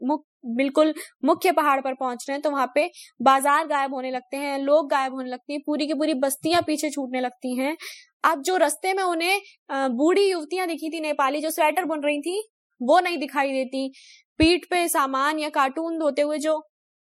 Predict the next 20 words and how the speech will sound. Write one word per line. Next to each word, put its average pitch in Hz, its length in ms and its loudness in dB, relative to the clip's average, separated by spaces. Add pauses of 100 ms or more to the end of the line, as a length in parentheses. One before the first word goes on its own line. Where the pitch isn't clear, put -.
(420)
छोटे 349 280 4
छोटे, 285 260 2
क्योंकि 311 200 2
नेपाली 311 460 2
लोग 320 220 -2
जो 294 80 -4
होते 277 140 -6
हैं 381 40 -6
वो 403 40 -6
छोटे 320 300 -2
होते 240 220 -6
हैं, 214 60 -8
वो 277 240 2
भी 359 160 2
उन्हें 320 200 -4
दिखना 302 340 0
बंद 285 280 0
हो 269 80 4
रहे 233 160 -2
थे, - 160 -14